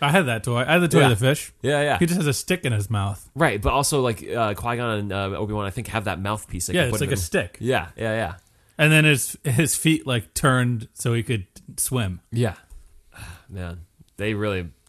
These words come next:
Speaker 2: got every dime they could out of that movie.
Speaker 1: So
Speaker 2: Uh,
Speaker 1: then they go up and they, like, find the queen.
Speaker 2: Yep.
Speaker 1: The, the scene with the fish is actually really pretty. I think those are really cool monster
Speaker 2: Oh,
Speaker 1: designs.
Speaker 2: I, I was, like,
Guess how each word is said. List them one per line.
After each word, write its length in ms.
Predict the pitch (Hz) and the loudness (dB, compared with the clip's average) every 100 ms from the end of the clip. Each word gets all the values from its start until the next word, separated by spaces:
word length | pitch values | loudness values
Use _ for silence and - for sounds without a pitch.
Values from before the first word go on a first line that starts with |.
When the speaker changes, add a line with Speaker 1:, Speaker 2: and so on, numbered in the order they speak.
| _ - | _ -12
Speaker 2:
got 200 | - 82 | -8 -8
every 220 | 95 92 | -6 -8
dime 260 | 92 90 90 | -6 -6 -6
they 80 | 82 | -8
could 160 | 90 | -8
out 120 | 92 87 | -6 -6
of 40 | |
that 140 | 85 | -6
movie. 320 | 80 95 90 85 _ _ _ - - | -6 -6 -6 -8 _ _ _ -14 -2
Speaker 1:
So 60 | |
Speaker 2:
Uh, 40 | 95 | 4
Speaker 1:
then 320 | 180 175 131 | 6 6 4
they 120 | 160 | 4
go 220 | 170 175 175 | 6 10 10
up 300 | 170 - _ - | 8 4 _ 0
and 440 | 156 147 143 135 - _ - | 4 6 4 0 -6 _ -2
they, 180 | 131 | 2
like, 220 | 131 127 - | 2 2 0
find 420 | - 156 160 151 | 2 4 4 2
the 40 | |
queen. 560 | - - 139 120 120 120 - - | 0 4 6 6 4 0 -6 -8
Speaker 2:
Yep. 300 | 110 110 - _ - | -4 -4 -6 _ 0
Speaker 1:
The, 160 | 151 | 2
the 180 | 139 127 | 2 0
scene 240 | 107 185 | 4 6
with 120 | 185 175 | 6 4
the 60 | |
fish 300 | - 170 160 | 4 6 6
is 220 | - 160 147 | 4 2 6
actually 400 | 196 - 466 269 | 4 6 4 6
really 220 | 180 151 | 6 4
pretty. 420 | - 180 120 95 | 4 4 4 0
I 120 | 120 | 0
think 160 | 165 240 | 2 2
those 160 | 277 240 | 2 2
are 60 | |
really 260 | 175 175 160 | 4 4 2
cool 220 | - 151 | 2 2
monster 300 | 123 123 127 | 4 2 4
Speaker 2:
Oh, 80 | 120 | 4
Speaker 1:
designs. 320 | 101 101 127 92 | 4 2 0 2
Speaker 2:
I, 80 | |
I 40 | 135 | 2
was, 520 | 135 98 82 - - - | 2 0 -2 -2 -6 -12
like, 220 | 85 73 | -12 -14